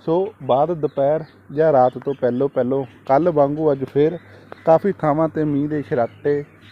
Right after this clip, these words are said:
ਪੈਣ ਦੀ ਸੰਭਾਵਨਾ ਹੈ ਤੇ ਕੁਝ ਕੁ ਇਲਾਕਿਆਂ ਦੇ ਵਿੱਚ ਵਧੀਆ ਮੀਂਹ ਵੀ ਪੈ ਸਕਦਾ ਹੈ। ਜੇਕਰ ਜ਼ਿਲ੍ਹੇਵਾਰ ਗੱਲ ਕਰੀਏ ਤਾਂ ਜਲੰਧਰ ਦੇ ਬਹੁਤ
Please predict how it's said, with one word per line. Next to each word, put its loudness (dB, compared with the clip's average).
ਪੈਣ 2
ਦੀ -6
ਸੰਭਾਵਨਾ -4
ਹੈ -4
ਤੇ -12
ਕੁਝ -6
ਕੁ -8
ਇਲਾਕਿਆਂ -2
ਦੇ -2
ਵਿੱਚ -8
ਵਧੀਆ 0
ਮੀਂਹ 0
ਵੀ -2
ਪੈ 0
ਸਕਦਾ -10
ਹੈ। -14
ਜੇਕਰ 0
ਜ਼ਿਲ੍ਹੇਵਾਰ 2
ਗੱਲ 2
ਕਰੀਏ 0
ਤਾਂ 0
ਜਲੰਧਰ 2
ਦੇ 0
ਬਹੁਤ 0